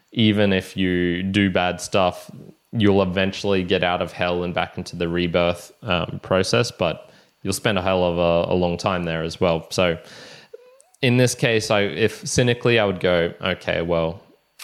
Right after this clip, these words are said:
what do you actually need to do for good karma?" You know, there's probably gonna be aspects of you have to do in this, this, you probably have to, you know, help support.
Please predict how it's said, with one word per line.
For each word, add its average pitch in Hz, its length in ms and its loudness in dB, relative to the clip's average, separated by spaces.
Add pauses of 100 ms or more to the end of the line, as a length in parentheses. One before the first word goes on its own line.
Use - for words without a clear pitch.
(140)
what 101 220 0
do 101 80 -4
you 87 100 0
actually 90 280 -2
need 90 220 -4
to - 80 -6
do 87 220 -2
for - 140 -8
good 87 240 -4
karma?" 123 480 0 (360)
You 139 100 0
know, 110 140 2
there's 104 160 2
probably 98 280 0
gonna 95 220 0
be 90 540 -2
aspects 90 580 -4
of 85 280 -4
you 92 140 -2
have 87 200 -6
to 90 80 -6
do 85 160 -6
in 82 160 -6
this, 87 260 -8
this, 113 500 0 (260)
you 92 100 -8
probably 90 280 -2
have 85 180 -10
to, 87 340 -2
you 90 80 -8
know, 87 120 -10
help 90 260 -4
support. 90 480 -2